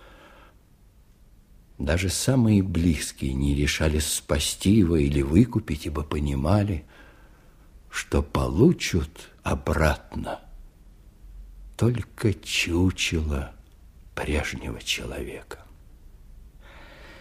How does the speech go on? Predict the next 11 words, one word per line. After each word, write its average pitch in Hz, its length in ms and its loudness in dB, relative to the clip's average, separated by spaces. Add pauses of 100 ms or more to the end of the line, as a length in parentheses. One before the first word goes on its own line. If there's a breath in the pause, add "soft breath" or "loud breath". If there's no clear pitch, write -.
(880 loud breath)
И 117 240 8
лишь 151 600 4 (120)
одна 120 800 6
мать 160 720 4
найманская, 85 1400 -2 (800 soft breath)
сохранившаяся 82 1120 0
в 80 80 0
легенде 78 680 4
под 73 260 -2
именем 71 640 0 (400)
Найман-Ана 76 1120 0